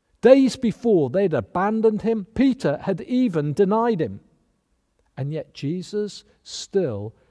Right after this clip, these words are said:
calls them brothers. Whatever we've done, however badly we've drifted,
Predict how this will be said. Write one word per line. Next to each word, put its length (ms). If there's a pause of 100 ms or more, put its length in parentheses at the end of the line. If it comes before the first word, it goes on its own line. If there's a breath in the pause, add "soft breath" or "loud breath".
(200)
calls 460
them 320
brothers. 580 (1500)
Whatever 360
we've 240
done, 340 (1400)
however 380
badly 500
we've 240
drifted, 600